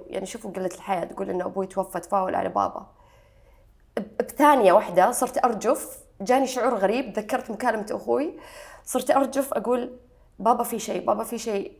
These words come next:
ك-، قاعدة أرجف. فأذكر دقيت على ماما،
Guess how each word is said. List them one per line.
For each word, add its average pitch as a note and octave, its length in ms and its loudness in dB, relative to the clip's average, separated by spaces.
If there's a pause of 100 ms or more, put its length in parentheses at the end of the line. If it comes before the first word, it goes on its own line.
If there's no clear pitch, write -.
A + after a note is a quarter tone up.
(380)
ك-، - 280 -8
قاعدة G#3 180 -2
أرجف. G#3+ 500 -8 (1400)
فأذكر C4 540 2
دقيت A#3+ 360 0
على A3+ 160 -2
ماما، A3 480 -2